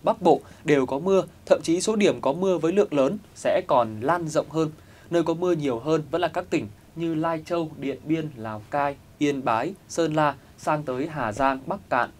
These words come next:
Tuyên Quang, Lạng Sơn và cả Quảng Ninh, với những điểm có mưa to đến rất to. Vì vậy, nguy cơ xảy ra lũ quét trên các sông suối nhỏ, sạt lở đất ở các tỉnh này còn ở mức rất cao, người dân cần đề cao cảnh giác. Sang đến ngày mùng sáu thì mưa vẫn tiếp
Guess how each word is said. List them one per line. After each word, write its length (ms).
Tuyên 260
Quang, 320
Lạng 300
Sơn 240
và 80
cả 200
Quảng 180
Ninh, 180
với 120
những 180
điểm 260
có 240
mưa 220
to 280
đến 200
rất 160
to. 200
Vì 120
vậy, 160
nguy 140
cơ 220
xảy 220
ra 160
lũ 180
quét 200
trên 200
các 200
sông 180
suối 220
nhỏ, 240
sạt 160
lở 100
đất 240
ở 60
các 200
tỉnh 180
này 280
còn 140
ở 40
mức 160
rất 200
cao, 240
người 160
dân 300
cần 200
đề 120
cao 180
cảnh 160
giác. 200
Sang 180
đến 140
ngày 200
mùng 200
sáu 240
thì 140
mưa 220
vẫn 160
tiếp 160